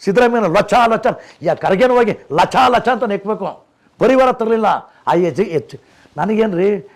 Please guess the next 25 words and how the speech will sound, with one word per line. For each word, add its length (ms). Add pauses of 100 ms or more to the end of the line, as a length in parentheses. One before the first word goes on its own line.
(120)
ಖರ್ಗೆ 320
ಜನಮಾನಸದಲ್ಲಿ 580
ಉಳ್ಕೋಬೇಕು 420
ಅಂತ 120
ಈ 60
ಮಾತಾಡ್ತೀವಿ. 600 (800)
ನಾನೇನು 240
ಮ-, 260
ಈ, 200
ನನಗೇನೋ 420
ಬೇರೆ 240
ಪಾರ್ಟಿ 240
ಕೊಟ್ಟಂತಲ್ಲ, 460 (520)
ನಮ್ಮ 140
ಕರ್ನಾಟಕದಿಂದ 460
ಹೋದ್ರಪ್ಪ, 420
ಈ 140
ಸ್ಥಾನಕ್ಕೆ 360
ಹೋದ್ರೆ, 160 (180)
ಆದ್ರೆ 140
ಯಾರು 220
ಹೋಗಿದ್ದಾರೆ? 540 (760)
ಯಾವ 200
ನೈತಿಕತೆ 540
ಇದೆ? 400